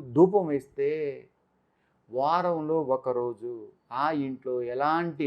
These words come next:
నెగటివ్ ఎనర్జీ హండ్రెడ్ పర్సెంట్ ఉండదు. అలా మీరు ధూపం వేసిన నాడు ఓ నిమ్మకాయ తీసి అడ్డంగా కట్ చేసి, కుంకుమ పూసి, పసుపు బొట్టు పెట్టి,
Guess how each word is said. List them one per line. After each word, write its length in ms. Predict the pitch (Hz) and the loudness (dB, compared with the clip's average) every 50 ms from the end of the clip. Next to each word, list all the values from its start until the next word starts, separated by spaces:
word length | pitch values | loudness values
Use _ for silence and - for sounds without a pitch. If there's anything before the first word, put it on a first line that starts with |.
| 131 127 127 | -2 -2 -4
నెగటివ్ 380 | 131 127 147 143 - 170 165 - - | -4 -4 -4 -2 0 0 0 -2 -4
ఎనర్జీ 380 | 135 131 135 131 120 113 - 175 - _ _ _ _ _ _ | -6 -6 -6 -6 -8 -8 -10 -12 -12 _ _ _ _ _ _
హండ్రెడ్ 380 | 127 139 175 196 190 202 - - _ | -6 -6 -2 0 0 -2 -2 -4 _
పర్సెంట్ 460 | 135 131 127 - - 123 123 117 - 147 139 117 107 | -6 -6 -6 -8 -12 -14 -12 -10 -8 -8 -8 -8 -10
ఉండదు. 440 | 107 104 104 101 101 95 98 104 104 104 104 104 - _ _ _ _ _ _ _ _ _ _ _ _ - | -12 -16 -20 -20 -20 -18 -16 -16 -16 -16 -18 -20 -20 _ _ _ _ _ _ _ _ _ _ _ _ -2
అలా 220 | 120 160 202 233 262 262 240 226 | 2 4 6 6 6 4 4 2
మీరు 180 | 233 214 190 147 135 | 2 2 2 2 4
ధూపం 300 | 156 190 214 - 240 220 | 4 4 6 4 2 2
వేసిన 300 | 208 196 175 - 170 156 147 139 131 | 4 2 0 0 -2 -4 -4 0 2
నాడు 240 | 127 127 131 226 311 381 - - _ _ _ _ | 2 2 4 2 2 0 -4 -10 _ _ _ _
ఓ 80 | - 143 147 139 | 2 4 4 4
నిమ్మకాయ 500 | 127 127 131 143 151 151 - 151 139 131 127 - | 2 -2 -6 -8 -8 -4 -4 -2 -2 -4 -6 -10
తీసి 300 | 127 120 117 - - 285 311 320 - _ _ _ _ _ _ _ | -12 -12 -12 -4 -2 -2 -2 -2 -6 _ _ _ _ _ _ _
అడ్డంగా 460 | 120 120 117 113 139 143 135 127 117 110 107 - | -20 -18 -2 0 0 0 2 0 -2 -4 -6 -8
కట్ 180 | 110 110 - _ _ - | -12 -12 -12 _ _ -2
చేసి, 280 | 131 127 127 - - 285 294 - _ _ _ _ _ _ _ _ _ _ _ _ _ _ - | -2 -2 -2 -4 -8 -10 -10 -10 _ _ _ _ _ _ _ _ _ _ _ _ _ _ -2
కుంకుమ 340 | 190 226 226 233 302 277 240 208 | 0 0 2 2 2 2 4 6
పూసి, 320 | 180 180 170 170 - 262 311 359 - _ _ _ | 6 6 6 4 0 -6 -8 -8 -10 _ _ _
పసుపు 300 | 165 165 165 170 - 185 165 | -6 -2 -2 -2 -2 -2 -4
బొట్టు 200 | 170 147 - 151 | -6 -6 -6 -4
పెట్టి, 340 | 151 147 139 - - 269 | -4 -4 -4 -4 -8 -10